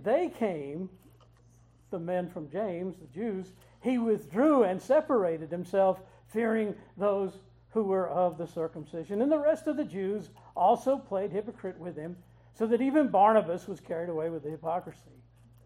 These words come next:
But when I saw that they were not straightforward about the truth of the gospel,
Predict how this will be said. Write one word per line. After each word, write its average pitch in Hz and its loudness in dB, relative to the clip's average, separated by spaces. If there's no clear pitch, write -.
But 180 -4
when 202 0
I 233 0
saw 240 8
that 220 4
they 226 4
were 226 4
not 220 0
straightforward 240 6
about 247 8
the 254 -2
truth 254 0
of 175 -6
the 160 -12
gospel, 135 -10